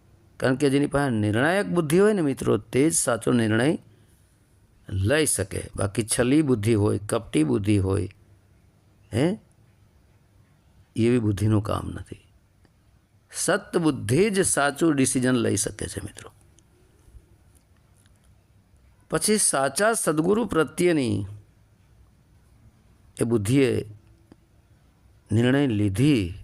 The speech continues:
નિર્ણય લીધો, તો સમજી લેજો એ મનની કલ્પના સાચી છે. કારણ કે સરવાળે તો મિત્રો મન જ આપણને મુક્તિના દ્વાર સુધી પહોંચાડે છે અને મન જ આપણને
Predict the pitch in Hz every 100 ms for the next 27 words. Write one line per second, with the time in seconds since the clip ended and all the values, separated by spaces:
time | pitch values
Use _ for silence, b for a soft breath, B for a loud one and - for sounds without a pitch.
0 | - 110 120 127 107 101 98 120 170 117
1 | - - _ - - _ _ _ _ _
2 | _ _ _ _ _ _ _ _ _ _
3 | - 120 110 - 110 113 120 120 127 143
4 | 127 113 113 120 117 104 104 104 107 -
5 | 101 - - - - _ _ _ _ _
6 | - 117 135 131 156 - 123 139 151 151
7 | 147 143 165 170 120 110 110 151 185 170
8 | 147 147 143 139 151 240 b b b b
9 | b b _ 117 120 - 147 147 147 147
10 | - _ _ _ _ _ _ - 101 117
11 | 131 - 131 135 123 104 104 127 135 139
12 | 131 151 135 127 120 101 110 156 170 131
13 | 120 123 127